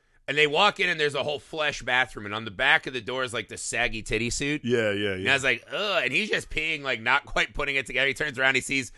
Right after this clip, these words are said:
Speaker 1: like, a melting body in a tub. And I was like, "Yeah." Leatherface hits him, brings him down, right? Now we're meat hooking. Now we're doing, like, the classic scenes.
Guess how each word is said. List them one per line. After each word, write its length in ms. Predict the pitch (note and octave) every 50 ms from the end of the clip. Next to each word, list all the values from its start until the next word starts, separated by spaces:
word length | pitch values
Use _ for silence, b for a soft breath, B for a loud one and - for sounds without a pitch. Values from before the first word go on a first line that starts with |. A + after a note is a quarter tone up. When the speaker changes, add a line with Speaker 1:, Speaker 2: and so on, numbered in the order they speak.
| b b b b b -
Speaker 1:
like, 100 | C#3 C#3+
a 80 | C#3+
melting 760 | B2+ B2 A#2 A#2+ B2+ C3 C3+ - - D3 C3+ C3 B2+ B2+ B2
body 500 | A2 A2+ A2+ A2 A2+ A#2+ B2 B2+ C3 C3
in 100 | B2+ A#2
a 60 | A2 G#2
tub. 380 | - - G#2+ G#2+ A2 B2+ D3+ C3+
And 80 | B2 A#2+
I 80 | B2
was 100 | B2+ B2+
like, 200 | A#2 A#2 G2 E2
"Yeah." 640 | E2+ F2+ G#2 C3+ F3+ G#3 A3 A3 G#3 G3 E3+ B2+ E2 D#2 - b b b b b b b b b -
Leatherface 500 | A2 B2+ D3 D#3 D3 - D#3 D#3 D3 -
hits 280 | - D3+ C#3 C3 - D3+
him, 100 | C#3 B2+
brings 260 | A#2+ B2+ C3 C3 B2
him 140 | C3+ B2+ A#2
down, 300 | A#2 A2+ A#2 A#2 A2+ A2+
right? 260 | A2+ A#2 A2+ A#2 A#2+
Now 160 | D3+ G3 A3
we're 100 | G#3+ G#3
meat 300 | F3+ E3 D#3 D#3 D#3+ -
hooking. 380 | D3 D#3 D3+ - D#3+ D3 D3 D3
Now 180 | E3 G3 G#3
we're 100 | G3+ G3
doing, 300 | D#3+ D3+ D#3 D#3 D3+ C#3+
like, 240 | C#3 C3 B2+ A#2+ -
the 80 | - B2+
classic 480 | - - A#2+ A2+ A2 G#2 - - F2
scenes. 560 | - - G2 F#2 F2+ F2+ E2+ E2+ E2+ - -